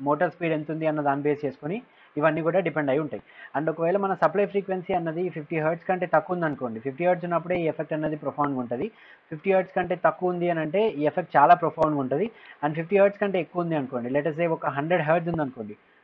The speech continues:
hundred hertz అంటే ఏంటి, దాని అర్థం హండ్రెడ్ cycles per second, అంటే ఒక సెకండ్లో వంద సార్లు లైట్ వచ్చిపోతా ఉంది కాబట్టి లైట్ అన్నది మ్యాక్సిమం కంటిన్యూమ్‌లో ఉన్నట్టు మనకు ఫీలింగ్ వస్తది. ఓకే, so అటువంటి టైంలో ఈ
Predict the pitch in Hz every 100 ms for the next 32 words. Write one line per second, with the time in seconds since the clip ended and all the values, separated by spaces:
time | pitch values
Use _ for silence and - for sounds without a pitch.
0 | - 156 196 180 196 196 202 190 190 190
1 | 185 175 165 180 175 - _ _ 147 170
2 | 185 170 170 175 220 208 185 160 151 156
3 | 131 139 180 202 - _ 151 156 170 156
4 | 202 226 185 165 170 170 180 202 170 180
5 | 170 208 185 175 175 170 160 151 151 202
6 | 233 190 - - 143 147 196 214 190 185
7 | 220 185 135 147 160 185 185 170 165 196
8 | 202 196 190 185 170 165 196 170 170 180
9 | 175 175 127 - 123 139 156 113 - -
10 | - 160 160 - - 143 214 220 214 196
11 | 190 208 233 233 - _ _ _ _ 170